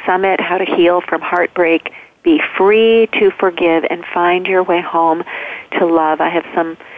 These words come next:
really amazing teachers, uh, who are going to be gathering over, uh, this live virtual interactive event on January twenty-seventh and twenty-eighth. The whole event is being recorded, so you could actually, you know, not be there in person.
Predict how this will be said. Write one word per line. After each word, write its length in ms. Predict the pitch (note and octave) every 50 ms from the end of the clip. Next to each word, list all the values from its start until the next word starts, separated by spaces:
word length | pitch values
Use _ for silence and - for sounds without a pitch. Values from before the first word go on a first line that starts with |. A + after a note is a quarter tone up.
| - - - _ _ _ _ _ _ _
really 480 | G3 G3+ G#3+ A3 A3 A3 A3 G#3+ G#3 -
amazing 760 | - F3+ F3+ F3 F3 F3 F3 F3 F3 F3 F3+ E3+ E3 E3 -
teachers, 720 | - - E3+ E3 - - F3 E3 D#3+ D#3+ D#3+ D#3+ D#3+ E3 - - -
uh, 260 | - E3+ D#3+ D#3 D#3 D#3+
who 180 | - F3 E3
are 140 | E3+ E3 D#3+
going 300 | D#3+ E3+ E3 D#3+ D#3+ E3
to 80 | - -
be 100 | - D#3+
gathering 640 | - - D#3+ D#3 D#3+ E3+ E3+ F#3 E3+ E3+ D#3+ D#3+ D#3+ - -
over, 360 | E3+ D#3 - F3 D#3+ D#3+ - -
uh, 60 | - E3
this 180 | D#3 F3 E3+ E3 - -
live 460 | E3 D#3+ E3 E3 E3+ E3+ F3 F3+ E3 -
virtual 500 | - E3 E3 E3 - - E3 D#3+ E3 - -
interactive 720 | E3+ D#3+ D#3+ D#3+ D#3 D3+ D#3 - - - D#3+ D3 D3+ D3+ - -
event 440 | F3 D3+ D3 E3 E3 E3 E3+ - - - -
on 240 | F3+ E3 D#3+ D#3+ D#3+
January 460 | D#3+ E3 D#3+ D#3+ D#3 D#3+ D#3+ D#3 D#3+
twenty-seventh 640 | - - - D#3 D#3 D#3+ - - E3+ D#3 - D#3+ D3+ -
and 140 | E3 D#3
twenty-eighth. 480 | - - - D#3+ E3 D#3+ D#3+ E3 D#3+ -
The 80 | - G#3
whole 160 | B3 A3+ G#3+
event 300 | F3+ F#3 E3+ D#3+ - F3
is 80 | D#3+ - -
being 220 | E3+ D#3+ D#3 D#3
recorded, 600 | D#3 D#3 - - - F3 E3 D#3+ D#3 D#3 D3+ - - -
so 60 | - D#3
you 140 | D#3 D#3
could 260 | - - - F3+ E3 E3
actually, 540 | D#3 D3+ - - - F3 D#3+ D#3 D3+ D3+ - - - - - - - - - - - - -
you 100 | - F3+
know, 160 | E3 D3+ -
not 420 | - - F3 E3+ E3+ F3+ - - F#3
be 200 | F3+ F#3 F#3 E3+
there 260 | F3 F3+ E3+ E3+ D#3+
in 240 | - F3 E3 D3+ D3+
person. 680 | - - - F#3 F3+ F3+ - - F#3 D#3+ D#3 D3+ D#3